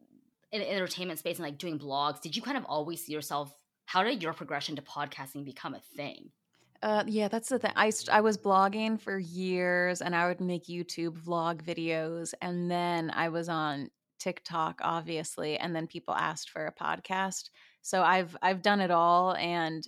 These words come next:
Speaker 2: try your hand at all of it, 'cause, like, some things take off quicker than others. I'd say blogging is a lot harder to take off on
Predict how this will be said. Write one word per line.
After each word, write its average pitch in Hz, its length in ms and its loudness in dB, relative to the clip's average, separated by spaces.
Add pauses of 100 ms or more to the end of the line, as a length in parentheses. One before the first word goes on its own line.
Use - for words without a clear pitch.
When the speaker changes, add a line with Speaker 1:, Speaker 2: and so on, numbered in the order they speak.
(100)
Speaker 2:
try 240 220 2
your 330 160 2
hand 254 260 4
at 208 80 4
all 196 260 6
of 175 140 0
it, 143 200 -2
'cause, 180 120 -8
like, 185 160 -6
some 190 200 -2
things 202 280 -4
take 180 240 -6
off 170 200 0
quicker 170 300 -6
than 160 140 -6
others. 156 340 -4
I'd 165 160 -8
say 220 120 -2
blogging 165 720 -2
is 165 120 -8
a 170 60 -8
lot 165 240 0
harder 180 340 -6
to 190 80 -8
take 196 280 -4
off 202 260 4
on 214 380 0